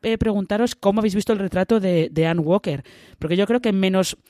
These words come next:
un detalle que a lo mejor, bueno, puede ser un poco más controvertido,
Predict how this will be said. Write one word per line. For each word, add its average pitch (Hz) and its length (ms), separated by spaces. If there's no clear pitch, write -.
un 214 160
detalle 240 460
que 220 80
a 208 40
lo 202 60
mejor, 214 500
bueno, 175 360
puede 196 160
ser 220 100
un 214 60
poco 202 180
más 196 140
controvertido, 190 720